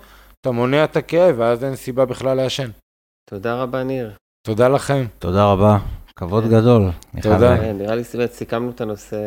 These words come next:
Speaker 2: בצורה מאוד, אה, יפה, ושוב, אנחנו מזכירים, אנחנו לא מעודדים שום צריכה של קנאביס.
Speaker 1: קנאביס עדיין סם מסוכן במדינת ישראל, אה,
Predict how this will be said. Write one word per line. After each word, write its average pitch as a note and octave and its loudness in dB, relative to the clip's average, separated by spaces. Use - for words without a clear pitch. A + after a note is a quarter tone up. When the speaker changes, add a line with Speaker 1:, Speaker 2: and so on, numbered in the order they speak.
Speaker 2:
בצורה G#2 -12
מאוד, G2+ -8
אה, G2 -8
יפה, B2+ -6
ושוב, A#2+ -4
אנחנו G#2+ -6
מזכירים, A#2+ -6
אנחנו G2+ -8
לא A2 -4
מעודדים A#2 -6
שום A#2 -6
צריכה G#2 -10
של G#2 -16
קנאביס. A#2+ -8
Speaker 1:
קנאביס D3+ -2
עדיין D3 2
סם C#3+ 0
מסוכן D#3 2
במדינת D3+ 2
ישראל, D3+ 4
אה, C3 2